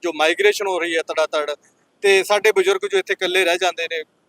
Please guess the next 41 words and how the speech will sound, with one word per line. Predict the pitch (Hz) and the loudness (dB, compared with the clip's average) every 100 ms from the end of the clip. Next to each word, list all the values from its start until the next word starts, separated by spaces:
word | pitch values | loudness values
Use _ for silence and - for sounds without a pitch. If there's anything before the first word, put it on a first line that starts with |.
| - | -8
ਕਿਤੇ | 220 233 | -4 0
ਨਾ | 226 | 0
ਕਿਤੇ | 196 196 190 | -2 -2 -2
ਉਹ | 185 | -2
ਇਕੱਲਤਾ | 175 170 165 175 | -2 -4 -4 -4
ਦਾ | 160 | -2
ਸ਼ਿਕਾਰ | 156 - 143 139 | -4 -4 -4 -4
ਹੁੰਦੇ | 131 117 | -10 -14
ਨੇ। | - _ _ - _ _ | -18 _ _ -20 _ _
ਉਸ | 240 269 | 0 2
ਇਕੱਲਤਾ | 277 247 214 220 254 | 2 2 0 2 0
ਨੂੰ | 254 | 2
ਖਤਮ | 226 220 220 | 0 0 -2
ਕਰਨ | 226 214 214 | -2 -2 0
ਲਈ | 214 | 0
ਇਹ | 208 202 | 2 2
ਇੱਕ | - | 0
ਬ-, | 190 196 - | -6 -8 -6
ਬਹੁਤ | 185 214 | -4 -2
ਹੀ | 214 | -2
ਵਧੀਆ | 208 175 214 202 | -2 -2 2 2
ਉਪਰਾਲਾ | 185 175 165 160 190 | 0 0 0 2 0
ਹੈ, | 185 175 - _ _ _ _ _ _ | 2 -2 -4 _ _ _ _ _ _
ਜਿਸ | 175 185 | -4 0
ਦੇ | 240 | 2
through | 233 240 240 | 2 2 2
ਅਸੀਂ, | 214 233 214 185 _ _ _ _ _ _ - | 2 0 -2 -6 _ _ _ _ _ _ -8
ਅ, | 156 160 156 - | -2 0 -2 0
ਇਸ | 233 - | -2 0
ਪ੍ਰੋਗਰਾਮ | 208 208 214 220 | 2 4 4 2
ਨੂੰ | 214 202 | 2 -2
ਆਰਗੇਨਾਈਜ਼ | 185 196 202 - | -2 -2 -2 0
ਕਰਦੇ | 190 175 202 202 | 0 2 2 4
ਹਾਂ | 190 180 | 2 0
ਤੇ | 190 196 - | -2 -4 -6
ਉੱਥੇ | 226 - 262 | -6 -4 0
ਉਹਨਾਂ | 240 247 254 | 0 0 -2
ਨੂੰ | 233 220 _ _ - | -4 -6 _ _ 0
ਆਪਸੀ | 208 - 269 262 240 220 | 2 2 -4 -2 -2 0
ਜੋ | 214 208 190 | 2 4 4
ਹੈ | 190 180 170 | 2 2 0